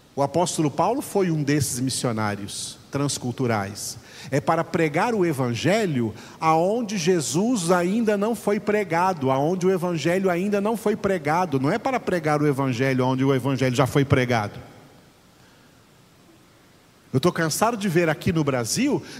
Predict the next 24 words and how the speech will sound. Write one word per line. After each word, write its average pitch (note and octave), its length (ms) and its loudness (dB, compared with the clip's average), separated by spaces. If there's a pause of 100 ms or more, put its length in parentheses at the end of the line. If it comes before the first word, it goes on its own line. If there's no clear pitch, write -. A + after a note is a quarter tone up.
missionários F3 920 0
e E3+ 80 0
missionárias E3 880 2
indo F3+ 160 0
aí E3 100 4
de D3+ 140 -2
igreja F#3+ 460 2
em A3+ 100 2
igreja F3+ 480 0
pregando. D3+ 680 0 (240)
Esses F#3 280 0
missionários B3+ 640 0
não C#4+ 80 -10
vão D4+ 100 -4
pregar G#3+ 320 0
em B3 60 -2
igreja, G3 480 0
não. E3 160 0
A A3+ 60 0
igreja G3+ 380 0
tá A3+ 140 -4
cheia A#3 280 0
de B3+ 100 0
crentes. - 1080 0